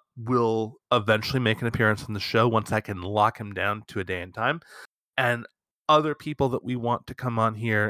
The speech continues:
and talk about wrestling and cool stuff with us, as well as all sorts of other stuff that is going on. This show will continue to be Friday nights because it takes me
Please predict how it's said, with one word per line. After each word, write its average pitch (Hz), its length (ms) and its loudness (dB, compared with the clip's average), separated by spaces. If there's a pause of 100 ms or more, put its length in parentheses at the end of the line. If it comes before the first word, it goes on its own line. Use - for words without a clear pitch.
and 107 160 -6
talk 107 240 4
about 104 260 4
wrestling 107 420 -4
and 95 140 -16
cool 113 200 -12
stuff - 240 -10
with 101 100 -8
us, 104 240 -8 (1500)
as 131 220 0
well 139 180 4
as 135 200 4
all 156 280 4
sorts - 300 0
of 131 80 -2
other 117 140 -8
stuff 107 340 -6
that 104 120 -6
is 101 100 -10
going 101 260 -10
on. 82 320 -8
This 156 160 0
show 170 240 2
will 147 140 0
continue 143 460 -6 (480)
to 143 100 -2
be 131 180 0
Friday 131 380 0
nights 135 300 -2
because 120 640 -2
it 131 120 -4
takes - 320 -2
me 127 220 -8